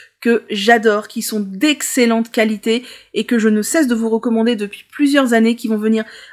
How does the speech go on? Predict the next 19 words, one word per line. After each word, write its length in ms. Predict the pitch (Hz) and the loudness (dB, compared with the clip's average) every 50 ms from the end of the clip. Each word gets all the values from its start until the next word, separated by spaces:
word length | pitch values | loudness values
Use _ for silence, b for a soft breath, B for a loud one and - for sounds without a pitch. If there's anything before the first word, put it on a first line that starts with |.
| B B - | B B 2
apaiser, 580 | - 294 285 285 302 285 269 240 254 262 262 262 | 2 2 2 2 2 2 2 2 2 2 0 0
soigner, 720 | 262 - - - - 294 277 269 269 269 269 262 262 262 | -2 -4 -8 -4 0 0 2 4 4 4 2 2 0 -2
traiter, 480 | - - - 294 277 269 - 277 269 | -6 -2 0 0 0 2 2 0 0
stimuler 580 | 254 - - - - - - 302 294 285 285 277 | 0 -2 -8 -12 -10 -4 2 4 6 6 6 4
le 60 | 254 | 2
cuir 180 | 254 - 262 254 | -2 -4 -4 -2
chevelu. 380 | - 254 240 247 233 254 294 B B B B B | 0 0 2 4 4 2 2 B B B B B
Je 160 | 226 214 240 | 0 2 4
ne 160 | 240 247 269 | 6 6 4
connais 360 | 277 262 - 320 294 277 277 262 | 2 0 0 2 4 4 4 4
pas 260 | 277 277 277 277 - - | 4 4 2 2 0 -2
d'équivalent 640 | 208 233 240 247 - 247 233 240 240 247 262 262 - - | -4 -6 -4 -4 -2 0 2 2 2 2 0 -4 -6 -12
qui 120 | - - | -12 -10
soit 460 | 233 - - 214 - - - _ _ _ - | -6 -2 0 0 0 -2 -6 _ _ _ 0
aussi 320 | 294 294 - - - 269 | 0 0 0 0 -2 -4
bien 320 | 226 226 247 254 254 247 - | -2 0 2 0 0 0 -2
et 120 | - 233 - - | -4 -4 -2 -2
aussi 240 | 247 240 - 277 | -2 -2 -2 -2
qualitatif. 680 | 254 - 240 220 214 202 196 - - - - - - B | -2 -2 -2 -2 -4 -6 -8 -8 -12 -20 -20 -20 -20 B